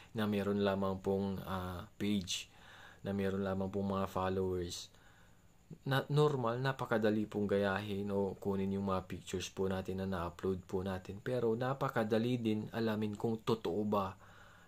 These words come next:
yung nagpo-post, kung totoo ba na account niya yun, kung totoo ba na sa akin yun. Napakadaling alamin. Dalawa lamang po ang Facebook ko. Isang Facebook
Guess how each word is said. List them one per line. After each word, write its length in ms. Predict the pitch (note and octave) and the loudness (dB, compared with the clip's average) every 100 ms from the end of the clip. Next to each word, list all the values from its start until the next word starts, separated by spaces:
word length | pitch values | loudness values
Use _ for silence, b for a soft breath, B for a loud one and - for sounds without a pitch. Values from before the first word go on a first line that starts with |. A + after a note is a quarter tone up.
| B2 | -4
yung 160 | A#2+ | 0
nagpo-post, 880 | A2 G#2 G#2+ F#2+ G2+ G#2 G#2 - - - | 0 -2 -4 0 2 2 0 -6 -8 -4
kung 160 | A#2+ A2 | -4 -2
totoo 400 | A2+ A2 G#2+ G#2 | -2 0 2 2
ba 240 | G2 G2+ | 2 0
na 240 | A2 F2 | -2 -2
account 320 | - G2+ F#2+ G2 | -2 -2 -4 -2
niya 240 | G2+ F#2+ | -4 -4
yun, 120 | F#2 F#2 - - - - - - - - - | -6 -10 -16 -20 -20 -20 -20 -20 -20 -18 -6
kung 160 | A#2+ A2+ | -2 0
totoo 320 | A#2+ - A2+ | 0 2 4
ba 160 | G#2 G#2 | 4 2
na 80 | |
sa 200 | G#2 - - G#2+ | 0 0 0 0
akin 240 | - G#2 F#2+ | 0 -4 -4
yun. 200 | G2+ A2+ | -4 -4
Napakadaling 640 | B2 C3+ B2 A#2 G#2 G#2 G2+ | -4 -4 -2 0 0 0 -2
alamin. 360 | F#2+ F#2+ F#2 - - - B B B B B B B | -4 -6 -10 -14 -20 -20 B B B B B B B
Dalawa 440 | B2+ C3 B2+ B2 A#2+ | 4 6 8 8 8
lamang 180 | A#2+ A#2 | 4 2
po 160 | A2+ G#2+ | 4 4
ang 400 | A2 A2 G#2 G#2 - - | 4 2 -2 -4 -10 -18
Facebook 560 | - A#2 A2 - G#2+ G2 | -4 0 0 0 -2 -2
ko. 140 | - G#2 G2+ - | -2 -2 -2 -6
Isang 320 | - G#2+ G2+ | -4 -4 -2
Facebook 560 | A2 A2 - B2 A#2 | -2 -2 -2 -4 -6